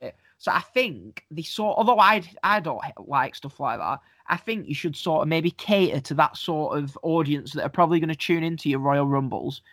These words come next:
and have maybe a couple of older, you know, like the Attitude Era, maybe two or three just to return.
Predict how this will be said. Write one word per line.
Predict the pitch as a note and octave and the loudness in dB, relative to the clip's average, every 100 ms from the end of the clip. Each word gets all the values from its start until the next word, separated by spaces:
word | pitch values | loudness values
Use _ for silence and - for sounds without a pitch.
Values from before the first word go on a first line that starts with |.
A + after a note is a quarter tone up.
| _ _ _ | _ _ _
and | D3 D3 | -2 0
have | - E3 D3+ | 6 6 6
maybe | D3 E3+ E3+ | 2 0 2
a | F3+ | 0
couple | - G3+ F3+ - D#3+ | 2 0 0 2 4
of | D3+ | 6
older, | D#3 D3+ D3 D3+ D3 C#3 - - | 6 4 4 4 2 0 -12 2
you | G3+ | 6
know, | |
like | G3+ | 6
the | G3+ | 8
Attitude | E3 F3+ - D3+ | 6 4 0 0
Era, | C#3 C3+ C3+ | 2 -2 0
maybe | D#3+ D#3+ | -2 -2
two | - G3+ | -2 0
or | F3+ | 0
three | - E3 D3+ | -2 0 0
just | C3+ E3 - | 0 -4 -4
to | D#3+ | -4
return. | D#3+ - E3 C#3 - | -4 0 2 2 -2